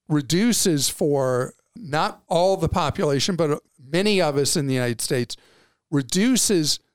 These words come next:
the review period for something serious like with my heart operation to seventy-two hours for something major, otherwise a week. And the insurers now have to be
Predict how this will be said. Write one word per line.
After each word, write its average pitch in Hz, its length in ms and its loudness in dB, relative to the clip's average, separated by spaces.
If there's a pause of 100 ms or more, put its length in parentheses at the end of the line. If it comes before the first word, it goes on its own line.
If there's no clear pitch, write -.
(160)
the 160 120 2
review 156 500 0
period 139 640 0
for 143 500 -2 (120)
something 196 500 0
serious 185 680 0
like 139 340 -2 (520)
with 143 200 -2
my 151 220 0
heart 143 280 0
operation 123 760 0 (520)
to 175 380 0
seventy-two 180 1200 0
hours 131 840 -2 (400)
for 151 120 -2
something 147 460 0
major, 147 680 0 (480)
otherwise 156 800 0 (100)
a 160 80 0
week. 180 640 -2 (440)
And 143 540 0
the 156 180 0
insurers 208 640 2
now 147 240 0
have 180 400 -4
to 190 100 -4
be 139 420 -2